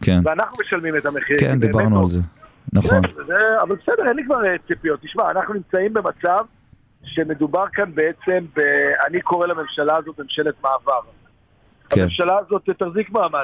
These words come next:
Speaker 2: כי לשותפים בה יש כרגע
Speaker 1: היא תחזיק
Speaker 2: אינטרס
Speaker 1: מעמד,
Speaker 2: גדול
Speaker 1: יואל? היא
Speaker 2: לשפר אותה.
Speaker 1: תחזיק מעמד, אתה חושב?
Speaker 2: כן, היא, היא לא תיפול בקרוב.
Speaker 1: אנחנו לא
Speaker 2: אבל
Speaker 1: במערכת בחירות תוך שנה, לדעתך? אולי אפילו פחות?
Speaker 2: אני לא חושב, אני לא חושב בעת הזאת, כי אני חושב שהיא, אה,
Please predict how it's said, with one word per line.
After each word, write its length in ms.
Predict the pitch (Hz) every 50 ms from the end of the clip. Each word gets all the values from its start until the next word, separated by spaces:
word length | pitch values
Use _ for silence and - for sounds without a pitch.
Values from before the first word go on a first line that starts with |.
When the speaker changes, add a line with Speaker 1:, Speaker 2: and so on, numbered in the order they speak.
| - -
Speaker 2:
כי 100 | - 156
לשותפים 540 | 151 139 - 156 151 160 151 - 180 196 185
בה 100 | 185 180
יש 160 | 180 180 -
כרגע 340 | - 180 175 175 - 175 170 160 160 160 147 - _ _ _ _ -
Speaker 1:
היא 120 | - 110 -
תחזיק 360 | - 123 98 104 101 127 139
Speaker 2:
אינטרס 120 | - 196
Speaker 1:
מעמד, 300 | 190 196 208 214 240 240
Speaker 2:
גדול 40 | 220
Speaker 1:
יואל? 160 | 247 254 254
היא 60 | 233 196
Speaker 2:
לשפר 140 | 113 107
אותה. 120 | 107 104 113
Speaker 1:
תחזיק 340 | 107 104 101 107 139 139 143
מעמד, 360 | 131 117 107 107 123 151 180
אתה 140 | 208 196 214
חושב? 240 | 202 214 196 - 233 208 - _ _ _
Speaker 2:
כן, 80 | - 440 539 508 466
היא, 160 | 427 359 277 262 269 - - -
היא 100 | - 254
לא 120 | 254 254 240 -
תיפול 280 | 226 - - 196 170
בקרוב. 520 | 156 156 147 - 151 139 127 135 156 202 226 - - - _ _ _ _ _ -
Speaker 1:
אנחנו 260 | 101 104 113 117 117 113
לא 80 | 123
Speaker 2:
אבל 120 | 135 135 143
Speaker 1:
במערכת 340 | 135 120 123 139 131 120
בחירות 320 | - - 127 113 120 139 147
תוך 140 | 170 156 -
שנה, 220 | - 165 165 180 180 156
לדעתך? 300 | - - 160 156 - -
אולי 260 | - - 107 107 107
אפילו 240 | 107 - - 104 92
פחות? 360 | - 98 78 - 170 - _ _ _ _ _ _ _ _ _ _ _ - -
Speaker 2:
אני 140 | 151 156 156
לא 100 | 151 135
חושב, 380 | - 127 - - 139 139 156 175 - - -
אני 80 | - 143
לא 80 | 151
חושב 240 | 151 - - 160 139
בעת 300 | 127 143 135 127 131 -
הזאת, 320 | 123 117 - 151 196 - - _ _ _ _ _ _ - - - - -
כי 80 | -
אני 100 | 151 151
חושב 360 | 147 - 147 147 - - 185 190
שהיא, 400 | - - - 208 180 170 165 160
אה, 360 | 156 151 151 147 147 147 143